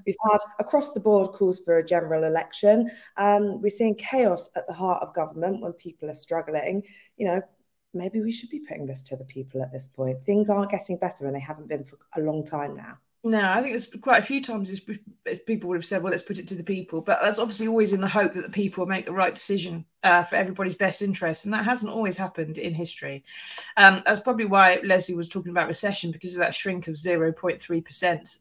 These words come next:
Speaker 2: last month. But that has to be seen, I think, three months consecutively, doesn't it, for the economy to shrink before you are officially in a recession. But, you know, that could be how it's, it's looking in the new year. It's a long,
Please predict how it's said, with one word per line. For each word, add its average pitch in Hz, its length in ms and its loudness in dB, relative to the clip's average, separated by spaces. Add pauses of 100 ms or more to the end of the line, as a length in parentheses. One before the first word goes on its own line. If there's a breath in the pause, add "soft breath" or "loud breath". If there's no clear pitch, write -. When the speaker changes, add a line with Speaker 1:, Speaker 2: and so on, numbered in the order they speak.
Speaker 2:
last 165 280 0
month. 180 320 -6
But - 280 0
that 190 200 8
has 175 240 0
to - 80 -14
be 175 120 -4
seen, 165 320 -2
I 175 80 -4
think, 190 240 -8
three 190 240 -2
months 170 340 -4
consecutively, - 640 -4
doesn't 165 220 -6
it, - 160 -6
for 165 80 -6
the 156 160 -4 (100)
economy 156 340 -2
to - 120 -10
shrink 151 340 -4
before 156 280 -4
you 147 200 -6 (540 loud breath)
are 185 100 4
officially 160 480 2
in 151 60 0
a 151 60 -2
recession. 160 520 0
But, 202 240 2
you 196 80 2
know, 170 220 0
that 175 240 0
could - 160 -4
be 165 100 2
how 160 200 2
it's, - 300 -4
it's 160 200 -2
looking 190 460 2
in 175 100 2
the 170 60 2
new 170 200 2
year. 165 500 2
It's 165 200 0
a 180 40 0
long, 180 360 2